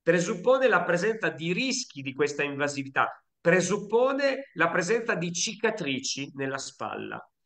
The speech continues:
Nella mobilizzazione in anestesia non c'è nessuna sedazione generale e a volte il paziente chiede: "Ma questo intervento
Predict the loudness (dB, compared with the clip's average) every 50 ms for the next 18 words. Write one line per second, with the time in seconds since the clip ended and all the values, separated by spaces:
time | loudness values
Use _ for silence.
0 | _ _ _ _ _ _ -4 -2 0 2 4 4 4 2 2 0 0 -2 -2 -2
1 | -4 -4 0 0 0 0 2 -2 -2 -4 -4 -4 -6 -8 -6 -6 -4 0 2 2
2 | 2 2 0 -6 -14 _ -6 -2 0 0 0 0 0 0 2 2 0 -2 -2 -4
3 | -2 -2 -2 -2 -2 -2 -2 -2 -2 -2 -6 -4 -4 -4 -4 -2 -2 -2 0 0
4 | 2 4 4 4 4 4 2 0 0 -2 -8 _ -4 -2 0 0 2 2 2 0
5 | 0 2 2 2 2 0 -4 -14 -20 _ _ _ _ _ _ _ -12 -8 -4 -4
6 | -4 -2 -2 -4 -2 -2 -4 -4 -4 -4 -2 -2 0 -2 0 0 -2 -2 -4 -6
7 | _ _ _ _ _ _ _ -4 2 4 6 6 4 4 0 -8 -14 -18 _ _
8 | _ -2 0 0 0 -2 -6 -6 -4 -4 -4 -2 0 0 0 0 0 -4 -4 -4
9 | -4 -4 -4 -8